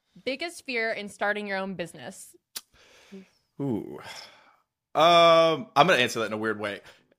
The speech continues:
Speaker 2: I've always had the fear of the alternative. That's always how I've thought about these things. So instead of fearing, like, doing it, I always would have feared what would have happened if I didn't. So, like, if through anything, like, even if it was, like,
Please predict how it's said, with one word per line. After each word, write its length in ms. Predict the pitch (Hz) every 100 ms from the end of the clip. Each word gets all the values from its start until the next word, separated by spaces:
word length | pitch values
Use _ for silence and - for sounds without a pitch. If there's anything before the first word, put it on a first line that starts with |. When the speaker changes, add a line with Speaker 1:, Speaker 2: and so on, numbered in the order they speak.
| 123 -
Speaker 2:
I've 180 | 175 180
always 340 | 165 170 175
had 160 | 185 160
the 80 |
fear 280 | - 135 131
of 80 | 120
the 100 | 123
alternative. 540 | 113 - 110 101 98
That's 160 | - 104
always 220 | 110 107
how 120 | 113
I've 100 | 104
thought 160 | 107 104
about 180 | 110 113
these 180 | 117 -
things. 320 | 131 127 123
So 80 | 120
instead 180 | 110 127
of 80 |
fearing, 300 | - 120 113
like, 320 | 113 104 - _ 117
doing 360 | - 143 151
it, 160 | 175 175 120
I 80 |
always 260 | 117 127 120
would 100 | 120
have 80 | 117
feared 560 | 117 110 110 107 104 - _ _ _ -
what 180 | 131 127
would 80 |
have 80 | 120
happened 220 | 120 110
if 80 | 107
I 80 | 98
didn't. 380 | 98 90 78 - _ -
So, 200 | - 110
like, 200 | 107 101 -
if 80 |
through 180 | - 202
anything, 440 | 151 139 110 92 104
like, 180 | 104
even 180 | 135 135
if 120 | 127
it 60 | 120
was, 160 | 120 117
like, 440 | 113 110 101 -